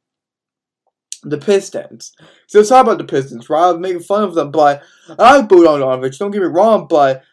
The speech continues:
the Detroit Pistons are turning down trade interest for Bogdan Bogdanovic. And it's being said they may even reject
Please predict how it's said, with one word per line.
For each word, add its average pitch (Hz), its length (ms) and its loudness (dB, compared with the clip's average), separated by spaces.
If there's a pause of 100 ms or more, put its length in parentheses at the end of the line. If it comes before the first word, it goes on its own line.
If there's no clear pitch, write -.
(180)
the 170 120 -2
Detroit 226 480 -2
Pistons 214 420 -4
are 165 100 -2
turning 202 320 -8
down 180 260 -4
trade 190 460 -4
interest 143 680 -6 (240)
for 202 420 2
Bogdan 185 380 2
Bogdanovic. 160 880 -8 (260)
And - 100 -18
it's 214 200 -4
being 269 280 -4
said 240 220 0
they 233 140 0
may 233 160 -6
even 220 400 -8
reject 190 880 -2